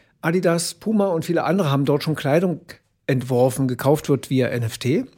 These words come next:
und, und damit Blockchain. Und bereits zweitausendachtzehn hat, äh, The Fabricant das erste digitale Couture-Kleid bei einer Auktion für neuntausendfünfhundert Dollar verkauft. Man glaubt es kaum.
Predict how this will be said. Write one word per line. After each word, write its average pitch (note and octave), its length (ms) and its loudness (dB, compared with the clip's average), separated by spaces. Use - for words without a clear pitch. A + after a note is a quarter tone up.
und, B2 320 -2
und A#2+ 260 -4
damit A2+ 300 -2
Blockchain. D#3+ 480 0
Und D3 100 0
bereits C#3 260 2
zweitausendachtzehn F#3+ 880 0
hat, - 260 -8
äh, D#3+ 220 0
The D3+ 100 -4
Fabricant D#3 460 0
das D3 100 -6
erste D#3 460 0
digitale D#3 420 -2
Couture-Kleid D#3 960 -2
bei C3 100 -2
einer C3 220 -2
Auktion D#3 320 0
für - 460 -2
neuntausendfünfhundert D#3 1300 -2
Dollar F3 260 -2
verkauft. - 600 -12
Man C3 80 -8
glaubt C3+ 240 -10
es - 100 -10
kaum. C3+ 220 -8